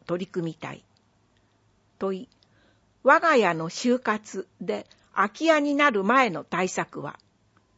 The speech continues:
答え。高齢者の多い地区でも身近に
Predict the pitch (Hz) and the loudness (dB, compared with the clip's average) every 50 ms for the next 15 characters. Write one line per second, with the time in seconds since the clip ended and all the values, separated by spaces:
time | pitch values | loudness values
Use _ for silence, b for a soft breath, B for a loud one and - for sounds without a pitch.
0 | _ _ _ _ _ _ _ - - 185 - - 208 170 143 - - _ _ _ | _ _ _ _ _ _ _ -10 -10 -8 -8 -8 -10 -10 -10 -12 -16 _ _ _
1 | _ _ _ _ _ _ _ _ _ _ _ _ _ _ - 285 302 320 339 330 | _ _ _ _ _ _ _ _ _ _ _ _ _ _ -2 2 2 4 4 6
2 | 330 320 330 - - 190 185 180 180 180 - 233 277 311 294 233 185 - - - | 4 4 4 2 0 0 0 -2 0 4 6 6 6 6 4 -2 -4 -8 -12 -8
3 | - - 190 170 170 156 151 147 - - _ _ - 202 214 214 233 285 277 - | -6 -4 -2 0 -2 -2 -2 -6 -8 -10 _ _ -4 -4 -4 -4 -4 -6 -4 -4
4 | 277 254 233 214 208 208 | -2 -2 -2 -4 -6 -8